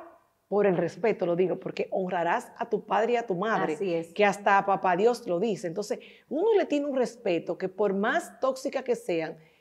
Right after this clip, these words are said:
Speaker 1: uno quiere cuidarlas y debe cuidarlas,
Speaker 2: Claro.
Speaker 1: entiendo yo.
Speaker 2: Lo que pasa es que es la idea de mamá que tú tienes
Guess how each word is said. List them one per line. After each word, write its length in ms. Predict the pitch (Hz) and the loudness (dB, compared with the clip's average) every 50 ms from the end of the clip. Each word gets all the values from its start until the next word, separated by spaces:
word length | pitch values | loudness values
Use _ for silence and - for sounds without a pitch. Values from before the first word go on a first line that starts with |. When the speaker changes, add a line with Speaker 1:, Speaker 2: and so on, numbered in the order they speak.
| _ _ _ _ _ - | _ _ _ _ _ 0
Speaker 1:
uno 360 | - 269 285 311 311 311 - - - _ _ _ | 2 4 4 4 2 0 -6 -16 -20 _ _ _
quiere 280 | - 302 370 359 320 | 4 6 6 6 6
cuidarlas 760 | - 196 214 196 165 - 156 156 147 151 143 139 - - - _ | 4 4 4 4 4 2 0 -2 -2 -4 -6 -6 -8 -12 -18 _
y 100 | - 247 | -4 6
debe 300 | 180 240 311 415 370 247 | 10 10 10 10 8 2
cuidarlas, 520 | - - 175 156 156 156 151 156 151 151 - | 0 -2 -2 -2 -2 -4 -4 -6 -8 -8 -6
Speaker 2:
Claro. 120 | - 190 | -6 -6
Speaker 1:
entiendo 300 | 180 165 170 165 156 156 | -4 -4 -6 -6 -6 -8
yo. 140 | - - - | -8 -6 -6
Speaker 2:
Lo 80 | 190 202 | -4 2
que 80 | 233 220 | 4 4
pasa 220 | 220 240 240 285 | 4 4 0 -2
es 120 | 269 - | -8 -10
que 340 | - - 277 254 233 - 220 240 | -6 -4 -4 -2 -2 -2 -2 -2
es 120 | 233 - - | -4 -2 2
la 180 | 214 214 208 | 4 4 6
idea 320 | 196 196 196 220 247 269 262 | 6 4 4 4 4 4 4
de 80 | 262 | 2
mamá 340 | 233 202 180 180 180 185 185 | 2 2 2 2 2 0 0
que 80 | - 180 | -2 -4
tú 140 | 165 170 156 | -4 -6 -8
tienes 560 | - 147 143 147 135 127 123 131 - _ | -8 -10 -8 -8 -8 -8 -10 -12 -14 _